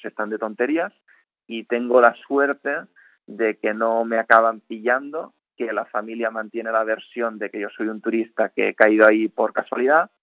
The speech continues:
y, y luego cuando vuelvo a Vietnam, de hecho ahora estoy en Vietnam, pues no, no me ha pasado nada, ¿no? No, no se me ha denegado el visado, pero siempre hay este miedo de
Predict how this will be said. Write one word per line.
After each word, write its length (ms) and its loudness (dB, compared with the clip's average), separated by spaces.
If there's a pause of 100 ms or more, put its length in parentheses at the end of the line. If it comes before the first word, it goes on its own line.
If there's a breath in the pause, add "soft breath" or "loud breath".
(440 soft breath)
y, 540 -8
y 100 -2
luego 300 2
cuando 440 0
vuelvo 380 2
a 40 4
Vietnam, 420 -2
de 100 -10
hecho 160 -14
ahora 200 -4
estoy 180 -8
en 80 -12
Vietnam, 420 -4 (540 soft breath)
pues 320 -2 (100)
no, 320 -6
no 140 -6
me 80 -2
ha 60 0
pasado 420 -6
nada, 320 2
¿no? 160 -12
No, 180 -10
no 140 -12
se 140 -12
me 100 -2
ha 60 0
denegado 380 -2
el 60 -4
visado, 500 0
pero 260 -6
siempre 340 -2
hay 100 0
este 240 -4
miedo 340 0
de 220 -2